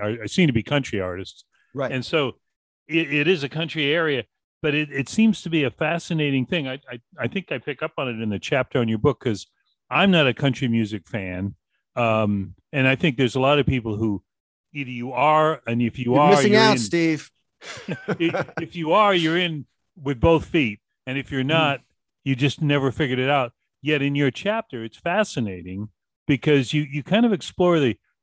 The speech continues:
Speaker 1: the whiteness of,
Speaker 2: Yeah.
Speaker 1: of country music.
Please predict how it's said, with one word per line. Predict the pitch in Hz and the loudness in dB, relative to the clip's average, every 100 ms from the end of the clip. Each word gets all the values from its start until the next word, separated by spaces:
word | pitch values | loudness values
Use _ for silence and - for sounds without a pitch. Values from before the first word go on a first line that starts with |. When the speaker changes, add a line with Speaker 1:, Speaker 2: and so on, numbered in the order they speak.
| - | -8
Speaker 1:
the | 120 | -4
whiteness | 101 123 185 190 202 - - - _ _ _ 143 | 0 -2 0 0 0 -4 -16 -20 _ _ _ 0
of, | 160 127 - | 0 0 -2
Speaker 2:
Yeah. | 135 | 0
Speaker 1:
of | 143 | 0
country | - 151 185 151 | 2 0 0 0
music. | 156 160 185 - | 0 -2 -4 -10